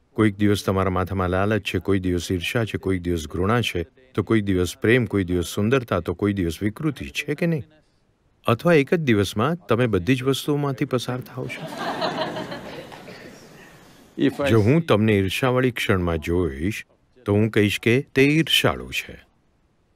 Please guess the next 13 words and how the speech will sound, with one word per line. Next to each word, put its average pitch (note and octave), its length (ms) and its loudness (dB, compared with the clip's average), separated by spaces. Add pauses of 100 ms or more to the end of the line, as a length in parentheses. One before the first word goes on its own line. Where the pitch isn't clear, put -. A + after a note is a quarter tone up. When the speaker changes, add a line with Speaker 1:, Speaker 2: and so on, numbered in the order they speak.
(280)
Speaker 1:
જો A#2 160 2
હું C3+ 160 4
તમને A#2 280 4
લાલચની G#2+ 640 2
ક્ષણમાં G2 460 0
જોઈશ, E2 400 -2
તો C3 80 -2
હું C#3+ 100 0
કહીશ D#3 260 -2
કે B2+ 140 2
તે E3+ 180 0
લાલચુ E3+ 460 -2
છે. - 420 -16